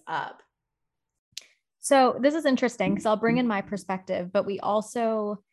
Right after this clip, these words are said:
Speaker 2: got the amazing perspective from a queer guest who we're, we're gonna keep anonymous. So I'll leave that towards the end. But for me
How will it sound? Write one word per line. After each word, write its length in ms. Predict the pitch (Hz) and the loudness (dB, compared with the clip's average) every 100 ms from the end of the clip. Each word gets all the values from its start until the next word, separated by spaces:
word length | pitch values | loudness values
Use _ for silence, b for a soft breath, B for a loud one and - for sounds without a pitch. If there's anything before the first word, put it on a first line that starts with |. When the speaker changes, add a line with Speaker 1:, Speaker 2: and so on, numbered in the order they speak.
| _ _ _ 202 | _ _ _ -6
Speaker 2:
got 380 | 196 185 226 - | -2 -2 -6 -4
the 120 | 208 | -2
amazing 480 | 196 196 196 196 190 | 0 0 -2 -4 -6
perspective 680 | 202 - 160 - 175 175 - | -8 -6 -8 -6 -4 -4 -4
from 360 | 180 175 170 - | -4 -4 -6 -6
a 80 | 196 | -8
queer 640 | - - 190 180 170 175 - 175 | -8 -2 0 2 0 -2 -6 -2
guest 360 | 175 185 - - | 0 0 -4 -4
who 80 | 185 | -2
we're, 180 | 185 202 | -2 0
we're 140 | 190 | 0
gonna 140 | 180 | 0
keep 180 | 180 190 | -2 -2
anonymous. 560 | 180 160 165 185 240 - | -2 -2 -2 -2 -2 0
So 180 | 180 165 | 0 0
I'll 220 | 185 180 | 0 0
leave 220 | 180 180 | -2 -4
that 280 | 170 160 - _ _ _ _ _ | -2 -2 -6 _ _ _ _ _
towards 320 | - 208 196 | 2 2 4
the 120 | 196 180 | 0 0
end. 240 | 185 202 | 0 0
But 240 | 190 165 - _ _ _ _ _ | 0 -2 -6 _ _ _ _ _
for 240 | - 214 | -4 0
me 520 | 185 175 196 277 311 | 0 -2 -2 -2 -6